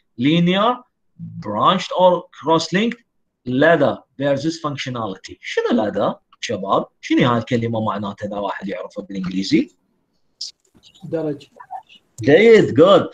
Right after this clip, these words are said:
Speaker 1: فالدرج يعني معناته اكو فد تنظيم، فد ترتيب معين يشابه الدرج. اوكي؟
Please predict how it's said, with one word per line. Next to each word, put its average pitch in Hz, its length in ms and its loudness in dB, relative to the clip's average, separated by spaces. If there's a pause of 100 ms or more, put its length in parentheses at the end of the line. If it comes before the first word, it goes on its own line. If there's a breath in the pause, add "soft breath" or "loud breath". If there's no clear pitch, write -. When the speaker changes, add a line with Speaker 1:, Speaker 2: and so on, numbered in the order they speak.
(300 loud breath)
Speaker 1:
فالدرج 139 1400 2 (140)
يعني 143 500 -2
معناته 135 680 -2
اكو 151 160 -6
فد 131 160 -6
تنظيم، 127 540 -6
فد 175 200 -2
ترتيب 143 420 -6
معين 117 340 -8
يشابه 131 580 -2
الدرج. 123 540 -2 (580)
اوكي؟ 143 580 0